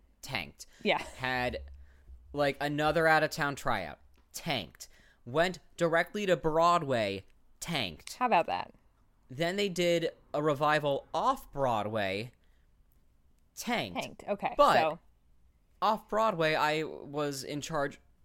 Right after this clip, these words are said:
Speaker 1: excuse me, I was in charge of props on that. So it was through the Saint Luke's Theater. I've, like, actually enjoyed, like, working with a bunch of people from Saint Luke's, and the, um, the director choreographer on that show is a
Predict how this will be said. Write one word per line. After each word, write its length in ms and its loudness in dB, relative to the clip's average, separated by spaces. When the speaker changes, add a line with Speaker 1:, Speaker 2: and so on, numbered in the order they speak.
Speaker 1:
excuse 260 -10
me, 160 -10
I 80 0
was 140 -2
in 80 -4
charge 280 -2
of 140 -8
props 400 -2
on 160 -8
that. 240 -14
So 480 0
it 60 -6
was 120 -4
through 160 -6
the 80 -4
Saint 260 -2
Luke's 200 -6
Theater. 340 -2
I've, 160 0
like, 220 0
actually 380 -4
enjoyed, 380 -2
like, 180 0
working 320 -4
with 260 -4
a 40 -6
bunch 180 -4
of 60 -16
people 200 -12
from 140 -8
Saint 280 -8
Luke's, 280 -8
and 220 -6
the, 380 -4
um, 480 -4
the 340 -4
director 440 -2
choreographer 480 0
on 100 -2
that 120 -2
show 280 0
is 240 -4
a 140 -6